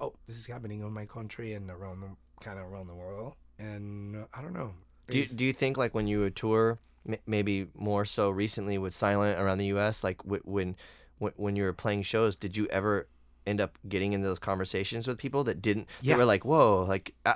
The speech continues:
Speaker 2: like what we're talking about, like, did this
Speaker 1: We
Speaker 2: ever come up?
Speaker 1: we, we, we remember, um, I remember when we were on tour with Retox, it, it was, like, kinda like a month tour almost.
Speaker 2: Uh-huh.
Speaker 1: And it was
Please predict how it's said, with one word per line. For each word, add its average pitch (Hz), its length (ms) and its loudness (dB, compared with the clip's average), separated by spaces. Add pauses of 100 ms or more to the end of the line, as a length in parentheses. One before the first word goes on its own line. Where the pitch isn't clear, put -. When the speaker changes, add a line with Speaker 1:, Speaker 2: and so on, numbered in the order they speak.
Speaker 2:
like 127 180 4
what 131 140 10
we're 131 100 8
talking 127 320 6
about, 90 240 6
like, 87 140 0
did 101 120 0
this 101 160 4
Speaker 1:
We 117 40 6
Speaker 2:
ever 101 160 6
come 98 180 -2
up? 113 220 0
Speaker 1:
we, 156 100 0
we, 160 160 2
we 151 140 -2
remember, 156 640 0
um, 120 280 -2
I 123 60 -2
remember 131 360 -2
when 120 240 -2
we 123 60 -4
were 117 220 0
on 104 80 -6
tour 110 240 -6
with 101 220 -8
Retox, 104 480 -6
it, 107 100 -10 (220)
it 113 40 -8
was, 107 320 -6
like, - 280 -16
kinda 104 300 -10
like 87 260 -14
a 87 60 -16
month 92 360 -12
tour 123 280 -6
almost. 110 400 -2
Speaker 2:
Uh-huh. 113 80 -4 (420)
Speaker 1:
And 107 320 -10
it - 60 -8
was 110 320 -4